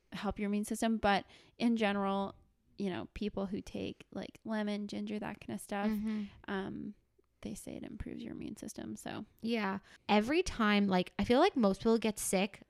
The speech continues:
Speaker 2: around September. That's when people are going back to school, kids
Speaker 1: Yeah.
Speaker 2: are going in daycare or whatever it is. So whenever September hits, which is, like, when I used to get colds like clockwork, um, Brock and I, every day we take a shot of this ginger lime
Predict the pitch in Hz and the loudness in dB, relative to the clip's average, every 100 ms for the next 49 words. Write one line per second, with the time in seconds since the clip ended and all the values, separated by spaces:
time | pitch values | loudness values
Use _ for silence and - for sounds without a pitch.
0 | - 226 208 190 190 202 - - 196 180 | 0 4 4 4 2 -2 0 0 2 2
1 | 185 180 262 - 311 320 330 381 - 359 | 2 2 0 -2 -2 -4 -2 -2 0 -2
2 | - - 254 254 262 254 247 240 277 277 | -2 6 12 12 12 10 0 4 4 2
3 | 285 277 254 233 233 - 214 214 208 214 | 0 -2 0 2 4 2 4 4 4 4
4 | 254 220 208 - - - - 220 - _ | 2 4 2 0 -14 -20 0 0 0 _
5 | 208 - 196 254 - 285 254 208 190 190 | -2 2 0 2 0 -2 0 0 0 -2
6 | - 202 185 180 - 190 - 175 190 190 | 0 -2 0 0 0 -2 0 0 0 -2
7 | - - - 127 123 131 - - - 294 | -6 -6 0 2 2 -2 2 2 2 0
8 | 330 - - - _ _ _ - 214 202 | 0 -4 -20 -20 _ _ _ 2 4 4
9 | 190 - - _ _ _ - 196 208 196 | 0 -4 -12 _ _ _ -8 -6 -2 4
10 | 214 254 233 208 - 208 254 254 - - | 4 4 2 2 0 2 2 0 -4 -10
11 | 196 185 208 175 196 226 214 208 208 - | 0 4 4 4 2 2 -2 0 -2 -2
12 | 196 - 196 180 185 - 202 185 180 175 | -2 0 2 2 2 2 0 2 0 0
13 | - - - _ 196 190 208 202 196 185 | -2 -6 -10 _ -4 2 4 6 4 4
14 | 185 180 180 180 180 | 4 4 2 2 0